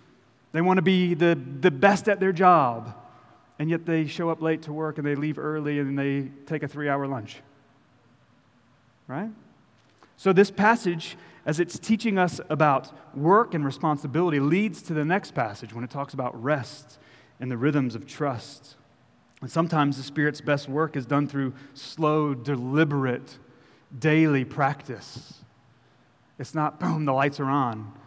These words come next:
Sometimes it's light bulb by light bulb as we go through. But the Spirit enables us to obedience. There's two truths I want us to see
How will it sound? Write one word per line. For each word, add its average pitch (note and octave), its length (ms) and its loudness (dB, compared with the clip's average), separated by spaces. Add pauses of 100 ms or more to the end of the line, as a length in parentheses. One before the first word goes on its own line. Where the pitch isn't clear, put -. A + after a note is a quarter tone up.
(320)
Sometimes C#3 440 -4
it's - 300 -12
light C#3 240 -2
bulb B2 240 -8
by A2+ 120 -4
light B2+ 280 -2
bulb G#2 220 -12 (880)
as A2 120 -10
we A#2 100 -8
go A#2+ 180 -4
through. A2+ 420 -10 (520)
But A2+ 100 -16
the A2+ 60 -16
Spirit D3 320 2
enables C3 440 0
us A#2 340 -6
to A#2 340 -8 (100)
obedience. A#2 420 -4
There's C3 140 -8
two G3 140 -2
truths E3+ 280 0
I D3 80 4
want D3 180 2
us C#3+ 100 -6
to C#3 60 -10
see C#3+ 360 -4